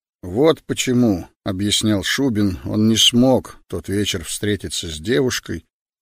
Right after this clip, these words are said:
о чем очень сожалеет, и теперь надеется на ее скорый ответ». Письмо Шубин послал на единственный адрес, который знал в тот момент,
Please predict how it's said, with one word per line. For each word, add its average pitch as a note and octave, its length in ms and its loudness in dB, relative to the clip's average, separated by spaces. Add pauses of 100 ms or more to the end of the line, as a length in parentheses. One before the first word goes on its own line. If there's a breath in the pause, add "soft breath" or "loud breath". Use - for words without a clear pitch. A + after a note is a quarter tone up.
о G2+ 100 -12
чем C3+ 400 2
очень A#2+ 320 -2
сожалеет, G2 880 -4 (360)
и - 80 -6
теперь D3 440 -2
надеется A#2+ 680 -2
на G#2+ 140 -2
ее F#2 240 -4
скорый A2 560 -2
ответ». D#2 580 -14 (1300)
Письмо C#3+ 480 4
Шубин D3+ 460 2
послал B2 720 2 (180)
на G#2+ 140 0
единственный A#2 760 0
адрес, B2 420 0
который A#2 460 -4
знал G#2+ 340 0
в - 80 -12
тот G#2+ 240 -6
момент, A2 600 -2